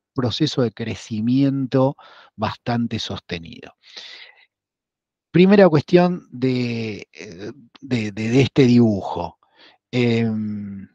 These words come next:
nótese que todas las provincias tienen un comportamiento similar y nótese que cuando crecen, crecen todas sin importar el color político de la provincia. ¿Eso qué quiere decir? Que el crecimiento salarial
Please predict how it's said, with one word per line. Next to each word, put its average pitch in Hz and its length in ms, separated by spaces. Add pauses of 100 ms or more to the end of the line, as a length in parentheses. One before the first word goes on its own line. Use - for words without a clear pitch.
(240)
nótese 147 420
que 151 100
todas 151 180
las 135 100
provincias 151 420
tienen 143 200
un 123 60
comportamiento 120 720
similar 220 480 (1080)
y 170 140
nótese 185 520
que 190 400
cuando 151 440
crecen, 170 360
crecen 135 400
todas 160 300
sin 175 240
importar 147 960 (400)
el 117 180
color 120 380 (100)
político 110 720
de 82 100
la 85 100
provincia. - 720 (420)
¿Eso 123 280
qué 110 160
quiere 101 260
decir? 90 460 (320)
Que 110 140
el 104 40
crecimiento 139 640
salarial 151 800